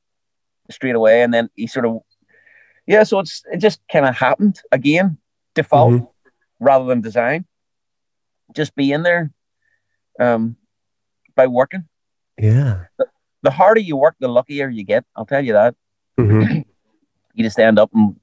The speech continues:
Speaker 1: bet-, in right places from time to time 'cause you put yourself in those positions. So, uh,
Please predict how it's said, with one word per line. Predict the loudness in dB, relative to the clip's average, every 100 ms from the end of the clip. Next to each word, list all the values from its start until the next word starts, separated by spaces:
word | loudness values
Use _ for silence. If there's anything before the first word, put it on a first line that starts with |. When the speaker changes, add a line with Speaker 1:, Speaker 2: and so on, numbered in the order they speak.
| -10
Speaker 1:
bet-, | 0 2 2 -4
in | -14 -6 -4 -2 0
right | -2 -2
places | -8 -8 -6
from | -4
time | 0 0 0
to |
time | 0 -2 -2
'cause | -6 -8
you | -8
put | -6 -8
yourself | -8 0 0 0
in |
those | -8
positions. | -12 -6 -6 -4 -6 _ _ _ _ _ _ _ _ _ _
So, | -2 2 4
uh, | 6 4 2